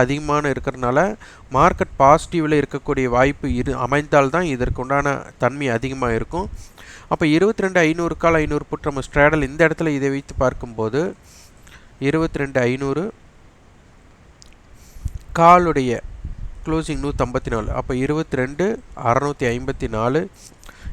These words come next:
இருபத்தி ரெண்டு ஐநூறு புட்டோடது நூறு ரூபா, இருபத்தி ரெண்டு நானூறு. இருபத்தி ரெண்டு ஐநூறு காலுடைய ஹை நூத்தி தொண்ணூத்தஞ்சு. அப்ப இருபத்தி ரெண்டு அறுநூத்தி தொண்ணூத்தஞ்சு, இருபத்தி ரெண்டு ஐநூறு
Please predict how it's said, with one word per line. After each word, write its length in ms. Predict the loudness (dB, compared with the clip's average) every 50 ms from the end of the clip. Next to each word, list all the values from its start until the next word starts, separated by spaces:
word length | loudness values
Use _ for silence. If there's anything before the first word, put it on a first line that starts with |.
| -4 -2
இருபத்தி 260 | 0 0 0 0 0
ரெண்டு 160 | 0 2 2 2
ஐநூறு 220 | 2 0 -2 -4 -6
புட்டோடது 380 | -8 -8 -6 -6 -6 -6 -6 -8 -6 -6
நூறு 200 | -4 -4 -4 -4 -6
ரூபா, 220 | -6 -2 -2 -2 -2 -2 -8 -14 -14 -12 -10 -12 -12 -14 -10 -10 -8 -8 -2 -2 -4 -4 -4 -10 -18 -18 -20 -20 -18 -18 -18 -18 -18 -20 -20 -20 _ -20 -20 -18 -18 -18 -18 -20 -20 -20 -20 -20 -10 -2 0
இருபத்தி 360 | 2 4 4 4 2 2 0 0
ரெண்டு 180 | 0 0 -2 -2 0
நானூறு. 340 | -2 -2 -2 -2 -4 -6 -10 -14 -18 -20 -20 -20 -20 -20 -20 -20 -20 -20 -20 -20 -10 -8
இருபத்தி 300 | -2 0 0 0 0 0
ரெண்டு 140 | 2 2 2 2
ஐநூறு 240 | 2 0 -2 -2 2 4
காலுடைய 340 | 4 4 4 2 0 -2 0 0
ஹை 100 | -2 -2 -2 -4
நூத்தி 220 | -8 -8 -8 -8 -6 -6
தொண்ணூத்தஞ்சு. 420 | -6 -6 -8 -8 -10 -8 -6 -8 -8
அப்ப 120 | -6 -4 -4 -2
இருபத்தி 300 | -2 -2 -2 -2 -2 -4
ரெண்டு 160 | 0 2 4 4 4
அறுநூத்தி 340 | 2 0 -4 -8 -10 -10 -8 -8
தொண்ணூத்தஞ்சு, 520 | -6 -6 -6 -6 -6 -6 -6 -4 -6 -6 -6 -6 -10 -16 -18 -20 -20 -20 -20 -18 -18 -18 -18 -20 -20 -4 -2 0
இருபத்தி 260 | 0 0 0 0 -2
ரெண்டு 140 | 0 0 0
ஐநூறு 240 | 0 0 -2 -4 -4